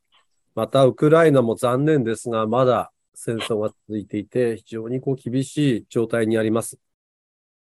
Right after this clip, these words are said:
日本は、えー、七月に入りまして参議院の選挙が終わりました。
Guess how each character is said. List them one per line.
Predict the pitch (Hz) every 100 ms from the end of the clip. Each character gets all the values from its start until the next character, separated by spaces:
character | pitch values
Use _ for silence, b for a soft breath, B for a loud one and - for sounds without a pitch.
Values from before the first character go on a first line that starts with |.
| _
日 | 143
本 | 139 185 143
は、 | 139 - _ _ -
え | 117 110
ー、 |
七 | - - 135
月 | 143 143 135 135 143
に | 131
入 | 139 131
り |
ま | 135 143
し |
て | 113
参 | - 143 147
議 | 160
院 | 156
の |
選 | 110 117
挙 | 110 95
が | 95 92 - _ _ _ -
終 | 120
わ |
り | 117
ま | 117 123
し | -
た。 | -